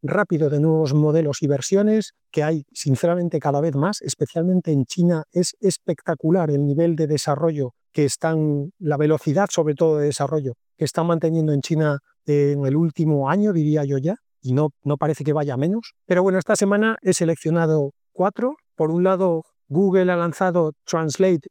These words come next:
Gemma, una versión de su familia de modelos Gemma especializada en traducción. Es un modelo que han hecho con, con destilado, con destilación, o como se diga.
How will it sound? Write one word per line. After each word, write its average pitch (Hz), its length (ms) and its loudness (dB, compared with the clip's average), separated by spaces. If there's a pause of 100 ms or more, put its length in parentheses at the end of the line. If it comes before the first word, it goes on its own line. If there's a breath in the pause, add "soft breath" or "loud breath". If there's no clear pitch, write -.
Gemma, 180 400 0 (300)
una 160 240 2
versión 165 680 0
de 147 160 0
su 147 300 2 (160)
familia 160 460 0
de 165 80 0
modelos 156 420 -2
Gemma 160 380 -2 (240)
especializada 160 720 -2
en 143 80 -2
traducción. 143 580 -2 (220)
Es 214 240 0
un 226 80 4
modelo 208 320 2
que 185 100 -2
han 185 100 0
hecho 196 260 0
con, 165 640 -2 (180)
con 151 220 -2
destilado, 156 580 0
con 165 220 -2
destilación, 151 760 -2
o 170 120 -6
como 143 180 -4
se 139 140 -4
diga. 196 240 2